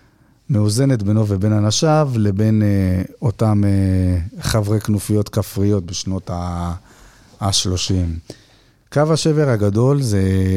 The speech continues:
אלף תשע מאות ארבעים ושמונה, וחוויית הנכבה, ליטרלי זה אומר מילולית, האסון שפקד את העם הפלסטיני, והאסון צריך להבין מהו.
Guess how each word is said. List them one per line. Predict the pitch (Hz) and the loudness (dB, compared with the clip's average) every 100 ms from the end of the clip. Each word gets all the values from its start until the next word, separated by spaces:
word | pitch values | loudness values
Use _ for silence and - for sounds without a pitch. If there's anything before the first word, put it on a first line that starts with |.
| 92 | 0
אלף | 117 117 - | 0 0 -2
תשע | 120 107 | -2 0
מאות | 101 - | 0 -2
ארבעים | 98 92 87 95 101 | -2 -2 -2 -2 0
ושמונה, | 87 82 104 107 120 131 | -2 -2 0 2 2 0
וחוויית | 98 - 92 95 101 104 | -2 -4 -2 0 0 0
הנכבה, | 95 107 123 101 90 98 - _ - - - _ _ _ _ _ _ _ _ _ | 0 0 0 -2 -2 -2 -4 _ -20 -18 -18 _ _ _ _ _ _ _ _ _
ליטרלי | 123 127 120 107 101 95 | 0 0 0 0 0 0
זה | 95 | 0
אומר | 95 92 95 92 | 2 2 2 0
מילולית, | 92 92 101 110 92 | 0 0 0 0 0
האסון | 87 87 - 131 107 | -2 -2 0 0 0
שפקד | 101 92 90 95 92 | -2 -6 -4 -2 -2
את | 92 | 0
העם | 95 90 | 0 0
הפלסטיני, | 87 95 92 90 95 95 | -2 -2 -2 -2 -2 -2
והאסון | 95 92 95 92 - 147 131 | 0 0 0 0 0 0 0
צריך | - 104 101 | -2 -2 -2
להבין | 104 95 92 120 98 92 - - - - - | 0 0 0 2 2 -2 -6 -20 -20 -6 -2
מהו. | 113 107 90 | 0 0 -2